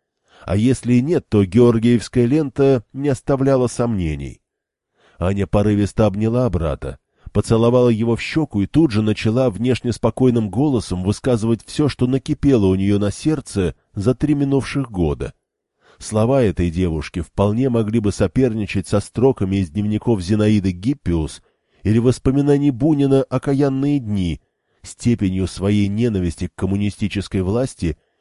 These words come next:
и не по возрасту здравыми политическими оценками.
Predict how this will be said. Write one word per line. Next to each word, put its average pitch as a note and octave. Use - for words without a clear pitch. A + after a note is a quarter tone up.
и F#2+
не A2+
по B2+
возрасту B2+
здравыми B2
политическими B2+
оценками. D2